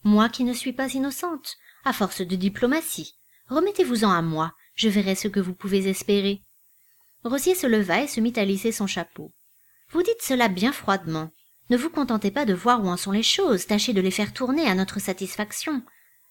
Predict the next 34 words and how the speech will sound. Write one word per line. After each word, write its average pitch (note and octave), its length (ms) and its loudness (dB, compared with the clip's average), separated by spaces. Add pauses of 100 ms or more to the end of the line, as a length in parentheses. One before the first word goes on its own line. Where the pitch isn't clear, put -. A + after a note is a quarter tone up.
(520)
Je G3 100 -2
ferai G3+ 340 2
de A#3+ 120 4
mon C4+ 160 4
mieux, C4+ 320 2 (160)
je A#3+ 100 0
tirerai B3 480 2
le G#3 80 6
meilleur G3 300 4
parti G#3 320 -2
possible A#3 480 0
de F#3+ 100 2
vos G3 180 2
avantages. F#3+ 680 -2 (600)
Grand F#3+ 180 0
merci. F3+ 560 0 (300)
En A3+ 100 4
attendant, C4+ 400 2
je C4+ 100 0
dirai A#3+ 260 0
un A#3 120 4
mot G#3 220 6
à E3+ 60 2
Missus F#3 340 0
Osmond. E3+ 480 -4 (680)
Gardez-vous-en F3 600 0
bien. G3 380 0 (480)
Madame E3 300 0
Merle F#3 240 4
avait D3+ 160 -4
bondi F#3 340 0
sur G#3 200 -6
ses F3 100 -8
pieds. - 380 -10